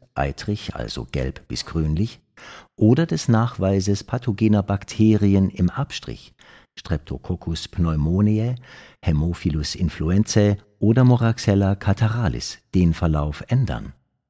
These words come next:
Die Therapie bei etwa fünfhundert Kindern im Alter zwischen zwei und elf Jahren bestand in Amoxicillin plus Clavulansäure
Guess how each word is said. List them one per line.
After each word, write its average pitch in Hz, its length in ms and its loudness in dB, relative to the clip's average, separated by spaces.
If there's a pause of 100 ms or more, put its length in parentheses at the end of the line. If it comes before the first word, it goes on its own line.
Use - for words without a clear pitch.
(560)
Die 110 260 4
Therapie 127 580 2
bei 127 160 2
etwa 101 280 -2
fünfhundert 123 680 2
Kindern 110 480 6
im 73 160 4
Alter 82 380 2
zwischen 82 400 0
zwei 87 360 0
und 73 200 -4
elf 78 240 -4
Jahren 82 460 4
bestand 98 500 2
in 87 300 2
Amoxicillin 90 1080 2
plus - 360 -6
Clavulansäure 80 1080 0